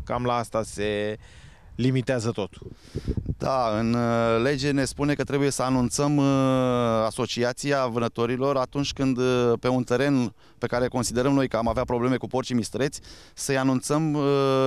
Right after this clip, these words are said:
Speaker 2: în vederea luărilor măsurilor de, de pază.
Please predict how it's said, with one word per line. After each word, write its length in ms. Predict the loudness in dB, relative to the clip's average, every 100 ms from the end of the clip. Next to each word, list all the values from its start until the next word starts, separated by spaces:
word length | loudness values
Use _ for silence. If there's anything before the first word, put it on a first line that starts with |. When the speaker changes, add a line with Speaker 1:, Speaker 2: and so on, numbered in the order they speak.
| 4 4 2
Speaker 2:
în 100 | 2
vederea 320 | 2 2 2
luărilor 400 | 2 2 2 2
măsurilor 500 | 2 0 0 0 0
de, 180 | 0 0
de 180 | -2 -4 -2
pază. 420 | -4 -4 -10